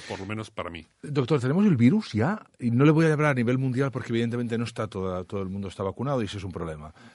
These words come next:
Speaker 2: Pero en general, ¿hemos arrincon-, arrinconado al virus?
Speaker 1: Eso es difícil, es difícil de, siempre hay zonas, ah, grises. El virus este es, va a permanecer. Ahora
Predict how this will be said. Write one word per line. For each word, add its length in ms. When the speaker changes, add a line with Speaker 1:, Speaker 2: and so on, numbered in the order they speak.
Speaker 2:
Pero 140
en 60
general, 640
¿hemos 200
arrincon-, 400
arrinconado 760
al 100
virus? 380
Speaker 1:
Eso 280
es 300
difícil, 540
es 160
difícil 340
de, 560
siempre 640
hay 200
zonas, 580
ah, 320
grises. 560
El 80
virus 300
este 240
es, 100
va 120
a 40
permanecer. 480
Ahora 460